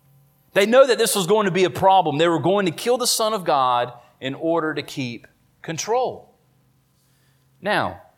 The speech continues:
do you know anyone like that? Not someone willing to kill the Son of God, but someone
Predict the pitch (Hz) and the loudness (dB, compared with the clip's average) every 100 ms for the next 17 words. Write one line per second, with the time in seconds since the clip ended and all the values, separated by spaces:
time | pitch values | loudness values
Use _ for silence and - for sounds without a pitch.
0 | _ _ - 131 190 180 233 226 214 180 | _ _ -10 -4 -2 -2 -4 -2 -2 0
1 | 214 233 165 151 160 160 117 92 78 - | -2 -4 -4 -4 -4 -4 -6 -8 -8 -14
2 | _ _ _ _ _ _ _ _ _ _ | _ _ _ _ _ _ _ _ _ _
3 | _ _ _ _ _ _ 180 247 - 247 | _ _ _ _ _ _ -2 0 2 0
4 | 220 175 170 190 175 139 - 208 160 - | 0 0 2 2 0 -4 -2 -2 -2 -4
5 | 160 127 123 147 117 110 110 - 180 180 | -6 -6 -2 0 0 -2 -6 -6 -2 -2
6 | 165 143 131 | -2 -6 -6